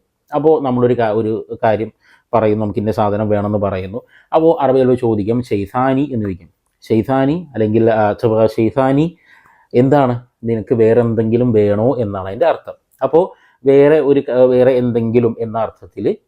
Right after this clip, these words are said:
ഈ ഷെയ് എന്ന വാക്ക് ഉപയോഗിക്കുന്നു, ഷെയ്സാനി. ഇനി നമ്മളാണ് ആ കടയിൽ ഇരിക്കുന്നത്, ഒരു അറബി കസ്റ്റമർ വരുന്നു. ഓക്കെ, അപ്പൊ അറബി കസ്റ്റമർ ഒരു സാധനം ഓർഡർ ചെയ്യുന്നു,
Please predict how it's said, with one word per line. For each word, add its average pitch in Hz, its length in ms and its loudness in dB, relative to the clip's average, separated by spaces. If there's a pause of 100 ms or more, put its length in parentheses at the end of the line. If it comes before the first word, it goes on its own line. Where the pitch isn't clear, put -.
(140)
ഈ 107 120 -4
ഷെയ് 117 520 -2
എന്ന 104 200 -8
വാക്ക് 101 420 -4 (160)
ഉപയോഗിക്കുന്നു, 92 640 -4
ഷെയ്സാനി. 92 600 -8 (260)
ഇനി 127 140 4
നമ്മളാണ് 143 420 2
ആ - 20 0
കടയിൽ 123 320 0
ഇരിക്കുന്നത്, 107 400 -4
ഒരു 104 100 -2
അറബി 104 320 -6
കസ്റ്റമർ 107 320 -6
വരുന്നു. 101 420 -2 (380)
ഓക്കെ, 104 160 0
അപ്പൊ 101 140 -2
അറബി 107 180 -2
കസ്റ്റമർ 110 360 -2
ഒരു 107 60 2
സാധനം 101 320 0
ഓർഡർ 98 260 -2
ചെയ്യുന്നു, 98 440 -2